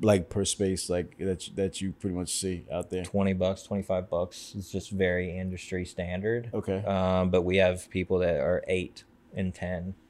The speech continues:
Speaker 1: Okay.
Speaker 2: a day. Uh, and then on a monthly basis, we have people from seventy-five all the way up to, I think,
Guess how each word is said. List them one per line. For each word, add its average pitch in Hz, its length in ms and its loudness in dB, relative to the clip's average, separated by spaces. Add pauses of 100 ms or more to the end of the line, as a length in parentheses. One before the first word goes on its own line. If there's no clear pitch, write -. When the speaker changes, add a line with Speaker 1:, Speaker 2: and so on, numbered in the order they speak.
Speaker 1:
Okay. 95 220 -4
Speaker 2:
a 95 60 4
day. 98 440 2 (400)
Uh, 98 220 10
and 95 120 8
then 104 100 10
on 98 100 10
a 92 40 8
monthly 92 300 6
basis, 90 440 4
we 95 80 4
have 90 160 6
people 92 320 0
from 87 460 2 (240)
seventy-five 92 1200 6
all 92 200 6
the 92 80 2
way 90 160 6
up 90 280 4
to, 90 580 0 (400)
I 104 60 -8
think, 101 140 -4